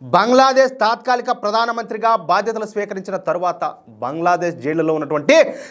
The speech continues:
జిహాదీలను, తీవ్రవాదులను దగ్గరుండి మరీ విడిపించాడు. బంగ్లాదేశ్లో ఉన్నటువంటి రాడికల్స్ను చేరదీసినాడు.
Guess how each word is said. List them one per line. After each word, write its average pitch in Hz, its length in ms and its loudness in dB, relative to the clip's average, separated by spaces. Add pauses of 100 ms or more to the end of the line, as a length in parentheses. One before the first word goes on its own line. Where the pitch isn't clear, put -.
(120)
జిహాదీలను, 240 800 4
తీవ్రవాదులను 233 720 0
దగ్గరుండి 180 640 -4
మరీ 190 220 0
విడిపించాడు. 160 600 -12 (160)
బంగ్లాదేశ్లో 180 840 0
ఉన్నటువంటి 165 420 -4
రాడికల్స్ను 147 600 0 (500)
చేరదీసినాడు. 127 720 -6